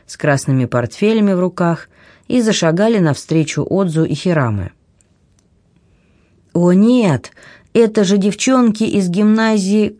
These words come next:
Конан!» Отзу напрягся, перевел взгляд в сторону реки. Он очень остро, до боли чувствовал людей, но в крайней ситуации не мог посмотреть человеку прямо в глаза.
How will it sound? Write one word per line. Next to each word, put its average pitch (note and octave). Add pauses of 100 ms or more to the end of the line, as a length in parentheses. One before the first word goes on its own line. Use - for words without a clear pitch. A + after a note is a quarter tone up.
Конан!» A3+ (800)
Отзу C#3+
напрягся, E3+ (100)
перевел F#3+
взгляд D#3+
в -
сторону C#3+
реки. C3+ (920)
Он A3
очень G#3
остро, G3
до E3+
боли A3+
чувствовал G3
людей, F#3 (380)
но E3
в -
крайней A#3
ситуации C3+ (140)
не E3
мог B3
посмотреть C#3+
человеку E3
прямо C#3
в C#3
глаза. B2